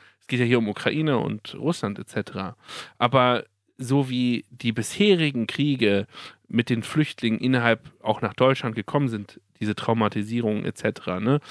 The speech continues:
Sei es Syrer, sei es, äh, t-, äh, Türken und so weiter und so fort, die nach Deutschland gekommen sind, die haben ja ihre Kriege im Herzen mitgenommen.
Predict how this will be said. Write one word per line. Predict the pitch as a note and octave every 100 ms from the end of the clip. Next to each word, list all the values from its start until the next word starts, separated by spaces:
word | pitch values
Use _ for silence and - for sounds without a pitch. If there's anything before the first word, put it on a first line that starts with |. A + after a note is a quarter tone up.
| - -
Sei | _ A#2+ A#2
es | A2 -
Syrer, | A#2+ G#2 G2+ -
sei | A2+ A2 A2
es, | G2 - -
äh, | - G#2+ G#2 G#2 G2 - - - _ _ -
t-, | - A2+ G#2+
äh, | G#2
Türken | - C#3 - G#2+ G#2+ G2 - - _ _ -
und | - C3
so | C3
weiter | A#2+ A#2
und | A2
so |
fort, | - - A#2+ A#2+
die | A2 G#2
nach | G#2
Deutschland | - A#2+ A#2+ A2
gekommen | G#2 - C3+ A#2
sind, | G#2+
die | A2 G#2+
haben | C#3
ja | C#3+
ihre | B2+ A#2
Kriege | G#2+ - D3 C#3+
im | G#2+ A#2+
Herzen | A#2 A#2 - A2+
mitgenommen. | C3+ - G#2+ G2 G2+